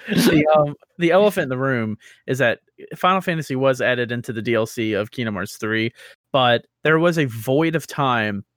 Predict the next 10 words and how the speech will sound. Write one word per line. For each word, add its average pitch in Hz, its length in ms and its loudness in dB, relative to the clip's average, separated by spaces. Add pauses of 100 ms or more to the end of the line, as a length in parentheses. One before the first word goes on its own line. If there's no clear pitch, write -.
(380)
where 135 180 4
it 139 120 2
was 127 160 -4
incredibly 156 1160 -2
confusing 113 840 -2
why 110 540 0 (920)
there, 123 500 -2 (280)
there 147 320 0
just 131 340 -6
weren't 123 340 -2